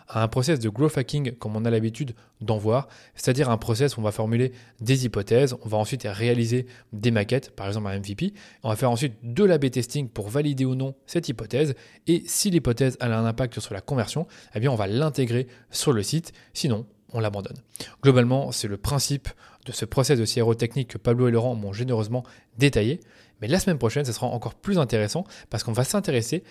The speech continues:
à la partie plus pratique et fun du C R O. Donc premièrement,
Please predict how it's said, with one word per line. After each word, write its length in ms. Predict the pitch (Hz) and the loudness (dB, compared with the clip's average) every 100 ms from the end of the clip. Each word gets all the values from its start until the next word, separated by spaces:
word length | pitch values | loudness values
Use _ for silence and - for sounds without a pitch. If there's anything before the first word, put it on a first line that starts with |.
| - | -18
à 80 | - | -2
la 140 | 107 | 0
partie 240 | 113 113 180 | 0 0 -4
plus 320 | - - 226 | -2 0 2
pratique 520 | - 139 - 156 - - | 2 -2 -2 -8 -10 -6
et 80 | 113 | -6
fun 240 | - 139 | 0 -2
du 280 | 107 110 101 | -2 -8 -8
C 220 | - 123 | -4 -2
R 120 | 104 | 2
O. 120 | 139 - - - | 0 -2 -20 -14
Donc 100 | 110 | -10
premièrement, 480 | 104 160 151 120 135 | 2 4 4 2 0